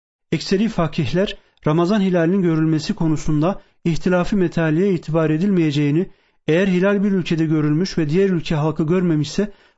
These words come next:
o ülke halkının görenlerin görüşüne göre oruç tutması farzdır derler.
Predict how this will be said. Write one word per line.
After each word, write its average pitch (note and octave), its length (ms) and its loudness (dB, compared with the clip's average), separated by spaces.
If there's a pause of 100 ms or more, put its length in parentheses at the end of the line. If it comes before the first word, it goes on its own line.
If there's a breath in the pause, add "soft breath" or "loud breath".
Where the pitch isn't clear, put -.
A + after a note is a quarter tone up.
o G#3 160 2
ülke E3 260 -2
halkının D#3+ 440 0
görenlerin D3 580 2
görüşüne D#3 460 0
göre C#3+ 200 0
oruç D3+ 260 -2
tutması D3 440 -4
farzdır E3+ 460 -4
derler. B2+ 480 -2